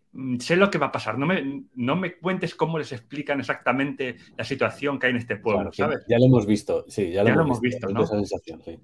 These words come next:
Speaker 1: Sí, sé a qué os enfrentáis, ¿no? Pero bueno, ya está, también, eh, es que me gusta, porque es una serie muy, muy agradable de ver, a pesar de lo modesta que es, ¿no?
Speaker 2: De agradable que con mo-, el, los momentos gore, sangre.
Speaker 1: Sí, bueno,
Speaker 2: Agradable,
Speaker 1: de-,
Speaker 2: agradable.
Speaker 1: eso depende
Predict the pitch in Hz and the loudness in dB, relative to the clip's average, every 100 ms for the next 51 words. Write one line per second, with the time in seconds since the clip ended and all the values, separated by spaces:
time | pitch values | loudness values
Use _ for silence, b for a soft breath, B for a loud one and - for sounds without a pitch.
0 | - - - 139 160 160 165 160 - 123 | -20 -10 -4 -2 0 0 0 -2 -2 -2
1 | 113 113 101 113 165 b b b 113 110 | 0 0 0 -4 -6 b b b -2 2
2 | 120 110 107 110 113 107 95 107 113 117 | 2 0 -2 -2 -2 -4 -4 -6 -2 -2
3 | 113 110 104 101 101 104 - 139 185 131 | 0 -2 -2 -4 -6 -8 -10 -6 -2 -2
4 | 143 - 98 98 117 151 135 151 143 127 | -2 -6 -8 -8 -6 -6 -4 -2 -2 0
5 | 127 147 160 - _ _ 123 113 139 165 | -2 -2 -6 -12 _ _ -8 -4 -2 0
6 | 147 113 117 139 107 95 127 165 - _ | 2 2 2 2 0 -2 -4 -6 -14 _
7 | b b b 107 110 117 123 127 113 107 | b b b -4 -4 -2 0 0 0 -4
8 | 113 117 107 92 92 104 175 _ _ _ | -6 -8 -6 -8 -8 -8 -8 _ _ _
9 | _ - 85 82 80 85 92 95 101 98 | _ -14 -12 -10 -8 -6 -6 -2 -2 0
10 | 95 92 90 92 95 92 92 87 82 90 | -2 -2 -4 -4 -8 -8 -10 -10 -10 -8
11 | 90 - 104 104 110 127 101 113 110 107 | -8 -4 0 2 4 4 2 2 2 4
12 | 107 107 113 110 110 135 131 B B _ | 6 4 2 -2 2 2 0 B B _
13 | _ - - 156 98 107 101 107 98 104 | _ -14 -6 -4 -2 0 2 2 0 0
14 | 110 110 98 107 147 180 139 151 | 4 4 4 2 4 4 4 2